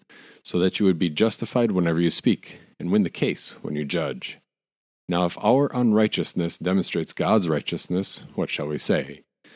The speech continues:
God is not unjust in bringing his wrath on us, is he?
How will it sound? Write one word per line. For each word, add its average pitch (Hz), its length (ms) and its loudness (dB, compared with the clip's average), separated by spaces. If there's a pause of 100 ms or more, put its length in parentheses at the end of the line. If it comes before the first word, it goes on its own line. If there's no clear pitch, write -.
(240)
God 107 160 8
is 90 140 4
not 92 200 2
unjust 101 540 4
in 92 160 0
bringing 95 300 2
his 85 180 -2
wrath 90 300 -2
on 92 240 0
us, - 320 -8 (100)
is - 200 -6
he? 156 180 -2